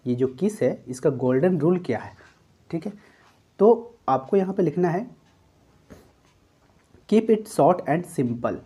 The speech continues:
है ना। क्या लिखेंगे? "Keep it short and simple" साधारण और छोटा। तो इसके लिए आपको spelling बता देते हैं, ठीक है बच्चों। यहाँ पर आप देख पा रहे हैं keep it short and simple, keep it short and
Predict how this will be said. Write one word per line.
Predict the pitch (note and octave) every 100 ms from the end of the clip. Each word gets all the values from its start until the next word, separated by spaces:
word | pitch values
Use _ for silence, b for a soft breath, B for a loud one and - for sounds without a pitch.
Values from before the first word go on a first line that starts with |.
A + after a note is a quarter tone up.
| - _ _ -
है |
ना। | E3 - - -
क्या | C3
लिखेंगे? | C#3 E3+ F3 A3+ - -
"Keep | F#3+ F3+
it | G#3 - -
short | - C3+ D3+
and | G#3+ - -
simple" | - A#2 A2 G2+ G2+ b b b _
साधारण | - B2 A2+ C#3+ D#3+
और | F#3+ - - _ -
छोटा। | C3+ - G2+ b b b _
तो | B2+ - -
इसके | - - F3
लिए | E3+ F#3+ G3+ - _ -
आपको | B2+ B2+
spelling | B2 A2+ A#2+ C#3
बता | C3+ C3+
देते | C#3 C#3+
हैं, | D#3+ F#3+ - _ _ b b b b _
ठीक | D3
है | D#3+
बच्चों। | D#3+ F3+
यहाँ | C#3 C3
पर | C#3
आप | B2
देख | C3 C3+
पा | C#3+ C#3+
रहे | D3
हैं | D3+ -
keep | C3 C3+
it | D#3 D#3 -
short | - A#2+ B2+
and | D3 F#3+ -
simple, | B2 A2 A2 G2+ - -
keep | B2
it | F3 F#3
short | - A#2+ B2
and | E3